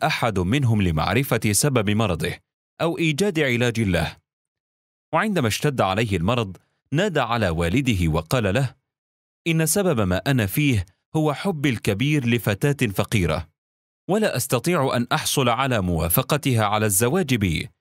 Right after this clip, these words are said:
فقد علمت أنها تريد شابا ملتزما يتقي الله،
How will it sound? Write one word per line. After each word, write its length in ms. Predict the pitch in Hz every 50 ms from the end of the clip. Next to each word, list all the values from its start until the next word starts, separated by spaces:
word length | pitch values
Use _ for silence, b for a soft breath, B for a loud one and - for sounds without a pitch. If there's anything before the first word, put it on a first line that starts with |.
| _ _ _ _ _ _ -
فقد 280 | 151 147 - 170 147 156
علمت 380 | 151 160 180 220 220 185 -
أنها 460 | 156 - 123 110 127 160 165 156 135
تريد 420 | 127 - 117 107 120 156 143 131 117
شابا 440 | 107 - 151 147 151 123 113 120 113
ملتزما 840 | 104 101 101 92 82 - 151 156 135 127 135 123 120 113 110 110
يتقي 460 | 110 165 202 - - - - - - 120
الله، 400 | 104 95 90 80 82 - 104